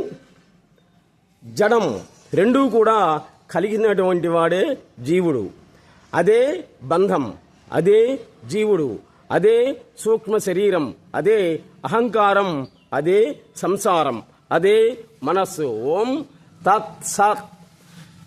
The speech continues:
మన వీడియోలు చూస్తూ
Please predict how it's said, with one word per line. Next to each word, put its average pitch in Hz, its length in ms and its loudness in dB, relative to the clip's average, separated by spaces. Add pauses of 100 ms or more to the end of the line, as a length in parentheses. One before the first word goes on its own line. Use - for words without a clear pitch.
(200)
మన 165 160 0 (760)
వీడియోలు 233 440 2
చూస్తూ 196 640 0